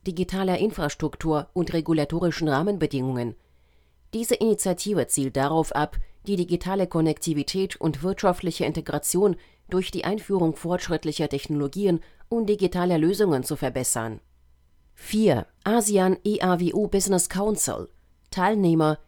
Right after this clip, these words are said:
Geschäftsvertreter aus den Mitgliedstaaten der asean und der E A W U. Zielsetzung: Erleichterung von Business-to-Business-Interaktionen, Bereitstellung einer Plattform für Dialog und Förderung von Handels- und Investitionsmöglichkeiten.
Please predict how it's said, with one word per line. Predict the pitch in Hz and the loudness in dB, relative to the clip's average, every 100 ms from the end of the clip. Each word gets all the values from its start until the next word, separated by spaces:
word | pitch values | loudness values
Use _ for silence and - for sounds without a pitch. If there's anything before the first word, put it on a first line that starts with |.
| - - | -4 -2
Geschäftsvertreter | 170 214 226 - 175 - 147 165 - | 0 -2 -4 -2 -2 0 0 2 4
aus | 151 151 | 2 2
den | 160 143 | 2 0
Mitgliedstaaten | 175 - 160 - 151 151 151 | 0 0 0 0 0 2 2
der | 135 - | 2 0
asean | 180 170 156 147 | 0 2 2 2
und | - 156 | 2 2
der | 160 - | 2 2
E | 180 - | 0 0
A | 131 139 | 0 0
W | 196 | -2
U. | 110 131 - _ _ _ - | -4 -8 -10 _ _ _ -4
Zielsetzung: | - 202 208 156 143 - 147 - - _ _ _ _ _ _ - | -2 0 2 2 2 0 0 -2 -16 _ _ _ _ _ _ -4
Erleichterung | 202 180 247 - 226 185 | 0 2 0 0 2 2
von | - 175 | 2 2
Business-to-Business-Interaktionen, | 180 185 175 156 - 160 185 190 160 - 214 202 135 - 170 160 156 147 - - | 2 2 2 2 0 0 0 2 2 2 2 2 0 0 2 4 2 0 -8 -2
Bereitstellung | 180 143 196 - 170 156 160 | 0 2 2 0 2 2 2
einer | 156 147 | 2 0
Plattform | 160 160 - - 151 151 | 0 -2 -2 0 0 2
für | 156 | -2
Dialog | 139 117 156 180 - | -2 -2 -2 -2 -4
und | 170 151 | -4 -2
Förderung | 180 202 185 139 135 | 0 0 2 0 0
von | 143 139 | -4 -2
Handels- | 160 185 170 - | -2 -2 -2 -2
und | 170 - | -4 0
Investitionsmöglichkeiten. | 160 151 165 - 170 208 - 139 - 127 - 131 120 131 123 | 0 0 -2 -2 -2 -2 0 -2 -4 -8 -6 -4 -4 -6 -8